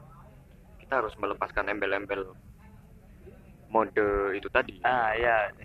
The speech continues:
Speaker 2: Ceritanya gitu.
Speaker 1: Oke.
Speaker 2: Ah,
Speaker 1: Minim,
Speaker 2: iya,
Speaker 1: minim
Speaker 2: ah,
Speaker 1: untuk
Speaker 2: ah.
Speaker 1: teman-teman yang mendengarkan dan memutuskan untuk berhijrah.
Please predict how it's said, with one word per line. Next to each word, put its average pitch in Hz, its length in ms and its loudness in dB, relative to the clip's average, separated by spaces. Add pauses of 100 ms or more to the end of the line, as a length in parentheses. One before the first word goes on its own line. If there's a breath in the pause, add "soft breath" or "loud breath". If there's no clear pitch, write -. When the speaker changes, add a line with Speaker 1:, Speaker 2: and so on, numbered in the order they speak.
Speaker 2:
Ceritanya 135 480 4
gitu. 113 480 2
Speaker 1:
Oke. 95 400 -8
Speaker 2:
Ah, 101 160 2
Speaker 1:
Minim, 123 260 2
Speaker 2:
iya, 110 140 4
Speaker 1:
minim 123 160 8
Speaker 2:
ah, 123 80 6
Speaker 1:
untuk 107 160 0
Speaker 2:
ah. - 80 -10
Speaker 1:
teman-teman 101 380 -4
yang 104 120 -8
mendengarkan 101 460 -4
dan 101 160 4
memutuskan 98 500 -2
untuk 110 220 -8
berhijrah. 101 560 0